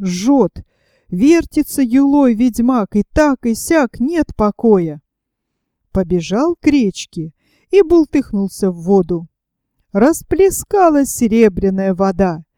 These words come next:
Лег ведьмак на прохладном дне, корчится. Подплывают русалки стайкой, как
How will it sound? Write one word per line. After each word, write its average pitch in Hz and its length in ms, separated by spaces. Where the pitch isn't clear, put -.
Лег 302 420
ведьмак 240 640
на 202 140
прохладном 190 720
дне, 180 460
корчится. 190 840
Подплывают 311 720
русалки 240 680
стайкой, 240 680
как 370 180